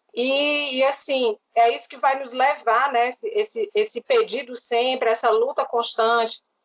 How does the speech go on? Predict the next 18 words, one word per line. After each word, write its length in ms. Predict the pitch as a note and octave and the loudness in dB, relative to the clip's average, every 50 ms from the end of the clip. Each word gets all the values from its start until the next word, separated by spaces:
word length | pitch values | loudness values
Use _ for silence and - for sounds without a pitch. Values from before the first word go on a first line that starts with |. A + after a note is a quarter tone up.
| _ - | _ -2
essa 200 | G#3 A3 - A#3+ | -2 0 0 0
demarcação 680 | A3 A#3+ A#3+ B3 B3 B3+ - - B3 B3 - C4+ C4 | 0 2 2 2 2 2 2 0 0 0 0 0 2
da 80 | C4+ C4 | 2 2
necessidade 640 | C4 C4 - C4 B3+ B3+ - - A#3+ A#3 A#3 A#3 | 0 2 0 0 0 -2 -2 0 2 2 2 2
de 80 | - - | -2 -4
que 80 | - A#3 | -2 -2
a 60 | A3 | -2
gente 200 | A#3 A#3+ A#3 - | -2 -4 -6 -4
tenha 140 | B3+ B3 C4 | -2 2 4
um 40 | |
olhar 200 | B3 A#3+ A#3+ B3 | 4 4 4 2
diferenciado 500 | A#3+ - - B3 B3 A#3+ - B3 A3+ A3+ | 0 0 -2 -2 -2 0 0 0 0 0
para 120 | - A#3 G#3 | 0 -2 -2
as 60 | G#3+ | 0
mulheres 280 | A3+ A3 G#3+ G#3+ G#3 - | 0 0 0 0 -2 -4
que 140 | _ _ | _ _
fazem 160 | - G3+ - - | -4 -4 -4 -4
ciência, 440 | - G#3+ G#3 A#3+ C#4+ D#4 D4+ - | -6 -4 -2 0 0 0 -2 -4